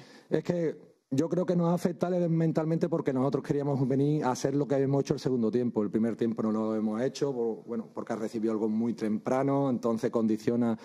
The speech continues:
al futbolista a lo que queremos cambiar. Pero es verdad, la segunda parte en que el, el, hemos hecho un gran partido y en el descanso que hemos hecho nosotros tenemos que tener personalidad con balón y, y movimientos con balón. No podemos estar detrás de, de, del Betis.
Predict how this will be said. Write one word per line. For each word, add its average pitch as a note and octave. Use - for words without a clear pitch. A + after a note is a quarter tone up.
al B2
futbolista B2
a A2+
lo A#2
que A2+
queremos A#2
cambiar. B2
Pero A2+
es G#2+
verdad, G#2+
la G#2+
segunda G#2+
parte A2
en G#2+
que G2+
el, G#2+
el, A2
hemos A2
hecho -
un G#2+
gran G#2+
partido A2
y G#2+
en G#2
el G2
descanso G2+
que G#2+
hemos G#2
hecho A2
nosotros G#2
tenemos G#2+
que G#2+
tener A2
personalidad A2
con A2+
balón A2+
y, G#2
y G#2
movimientos G#2
con G#2+
balón. G#2+
No A2
podemos A2+
estar A2+
detrás G#2+
de, A2
de, G#2+
del G#2
Betis. A2